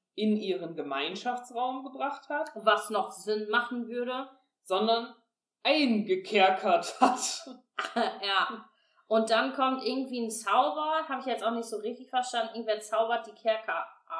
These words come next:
Speaker 2: auf.
Speaker 1: Ich, ich glaube, es ist schon die Schlacht und es explodiert.
Speaker 2: Ah ja,
Speaker 1: So hab ich das
Speaker 2: okay.
Speaker 1: zumindest verstanden, aber diese Szene ist relativ knapp und irgendwie sehr unerklärt, also.
Speaker 2: Ja, und dann hauen halt Crabbe und,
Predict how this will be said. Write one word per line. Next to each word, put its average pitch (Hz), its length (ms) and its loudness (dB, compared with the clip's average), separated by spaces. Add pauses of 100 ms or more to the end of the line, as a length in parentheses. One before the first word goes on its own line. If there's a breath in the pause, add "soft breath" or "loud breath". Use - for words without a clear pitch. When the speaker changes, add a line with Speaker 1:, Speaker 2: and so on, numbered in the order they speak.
Speaker 2:
auf. 302 420 -4
Speaker 1:
Ich, - 140 -8 (100)
ich - 140 -14
glaube, 220 220 0
es 139 80 -10
ist 143 140 -12
schon 254 160 -8
die 214 60 -14
Schlacht 170 340 -4
und 190 80 -10
es 208 80 -14
explodiert. 214 800 -6 (360)
Speaker 2:
Ah 233 180 2
ja, 240 100 4
Speaker 1:
So 233 60 6
hab 233 60 2
ich 233 60 -2
das - 60 -6
Speaker 2:
okay. 226 100 2
Speaker 1:
zumindest 214 240 2
verstanden, 202 580 -4
aber 165 140 -6
diese 185 180 -10
Szene 220 280 -4
ist 208 160 -6
relativ 214 380 -2
knapp 214 340 -6
und - 200 -12
irgendwie 185 320 -8
sehr 180 240 -6
unerklärt, 147 600 -8
also. 170 380 -14 (720)
Speaker 2:
Ja, 202 420 4
und 220 140 0
dann 262 300 2
hauen 262 300 8
halt 240 320 0
Crabbe 240 640 -2
und, 208 320 0